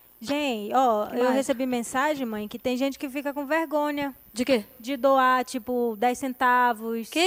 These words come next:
Speaker 2: isso,
Speaker 1: vinte
Speaker 2: gente?
Speaker 1: centavos. Mas não,
Speaker 2: Dez
Speaker 1: de
Speaker 2: centa-,
Speaker 1: pouquinho
Speaker 2: ó,
Speaker 1: em pouquinho.
Speaker 2: exatamente. Dez centavos dá pra comprar um ovo, tá?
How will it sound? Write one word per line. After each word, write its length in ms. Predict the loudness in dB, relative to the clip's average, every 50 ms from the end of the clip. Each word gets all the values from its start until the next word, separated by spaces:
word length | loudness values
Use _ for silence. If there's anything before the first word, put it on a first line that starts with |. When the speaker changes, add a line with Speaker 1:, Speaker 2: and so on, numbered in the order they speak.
| 6 8 8 8 6
Speaker 2:
isso, 180 | 6 6 6 6
Speaker 1:
vinte 120 | 6 6
Speaker 2:
gente? 260 | 6 6 6 6 4 4
Speaker 1:
centavos. 1120 | 4 4 4 4 4 4 4 6 6 6 4 4 2 -2 -2 -2 -2 -2 -2 -6 -10 -16 -16 -16
Mas 300 | -8 -2 -2 -2 -2 -2
não, 400 | -2 0 0 0 0 0 -2 -2 -6 _ _ _ _ _ _ _ _ -20 -20 -18
Speaker 2:
Dez 300 | -8 4 6 8 8 8
Speaker 1:
de 60 | 6 6
Speaker 2:
centa-, 120 | 6 8 8
Speaker 1:
pouquinho 360 | 6 6 2 -2 -2 2 6
Speaker 2:
ó, 80 | 8 8
Speaker 1:
em 40 | 8
pouquinho. 760 | 8 6 4 0 -6 -4 -4 -2 -4 -4 -4 -4 -6 -6 -6
Speaker 2:
exatamente. 500 | -8 -4 -4 -4 -4 -2 -4 -4 -6 -8 -14 -20 -20 -20 -20
Dez 320 | -8 -2 0 2 2 2 0
centavos 600 | -2 -6 -4 -2 0 2 4 2 2 0 -2 -4
dá 100 | -4 -4
pra 100 | -2 -4
comprar 240 | -4 -2 0 0
um 120 | 2 2 4
ovo, 400 | 6 6 6 4 2 -6 -14 -16 -18 _ _ _ _
tá? 260 | -4 0 0 0 -2